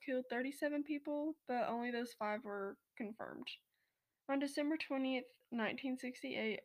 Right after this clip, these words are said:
around midnight near California, thirty-six-year-old David and sixteen-year-old Betty White were shot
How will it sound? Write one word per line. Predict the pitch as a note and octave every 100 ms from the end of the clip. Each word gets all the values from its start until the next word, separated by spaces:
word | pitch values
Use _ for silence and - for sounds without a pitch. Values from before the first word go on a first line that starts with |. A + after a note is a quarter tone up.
| -
around | A3 G#3 B3
midnight | A#3 A3 G#3+ G#3
near | A3 A3 A#3+
California, | B3+ A3 B3+ - E3+ F#3+ G3 A#3 _ _ _ _ _ _ _ _ -
thirty-six-year-old | C4 C4+ C#4 C#4+ C#4+ D4+ D4 C#4 B3+
David | B3 A#3+ A3+ A#3 A3+ A#3 - -
and | - A3 G#3+ A3
sixteen-year-old | A#3+ A3 - B3 A#3+ A3 A3 A3
Betty | G3+ A3+
White | A#3+ G#3+ G#3 A3
were | - -
shot | - A3+ B3+ C#4+